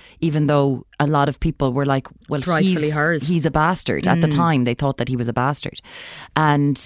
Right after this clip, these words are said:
Speaker 1: um, she didn't, you know, yeah, she di-, she didn't fight him for that. So
Speaker 2: Yeah.
Speaker 1: I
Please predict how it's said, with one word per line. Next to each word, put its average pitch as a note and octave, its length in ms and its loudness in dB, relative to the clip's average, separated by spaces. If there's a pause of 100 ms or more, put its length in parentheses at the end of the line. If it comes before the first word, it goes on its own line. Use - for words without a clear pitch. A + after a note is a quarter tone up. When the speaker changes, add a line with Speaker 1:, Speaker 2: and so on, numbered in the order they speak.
(120)
Speaker 1:
um, C3+ 520 2 (1300)
she - 260 0
didn't, F3+ 480 -2
you F3+ 120 -2
know, B2+ 280 -2 (320)
yeah, E3+ 180 2
she F#3 160 -2
di-, F#3 200 -2
she - 220 -4
didn't E3 300 -4
fight E3+ 420 -2
him G2+ 240 -4 (140)
for - 220 -4
that. C#3+ 280 2
So - 320 -2
Speaker 2:
Yeah. F3 140 2
Speaker 1:
I E3+ 200 0